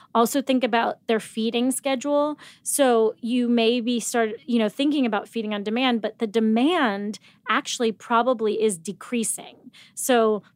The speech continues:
it's spreading, it's going longer and longer. So make sure you're not just feeding your baby out of habit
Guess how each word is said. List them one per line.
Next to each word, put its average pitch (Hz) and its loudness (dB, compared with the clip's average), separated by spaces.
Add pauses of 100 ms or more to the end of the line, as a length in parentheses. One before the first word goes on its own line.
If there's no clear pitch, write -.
it's - 0
spreading, 233 0
it's 214 -6
going 214 -2
longer 208 -2
and 202 -2
longer. 247 -4 (200)
So - -6
make 269 2
sure 320 -4
you're 294 0
not 254 -2
just - -8
feeding 262 0
your 233 0
baby 214 -2 (180)
out 214 -2
of 202 -2
habit 233 -2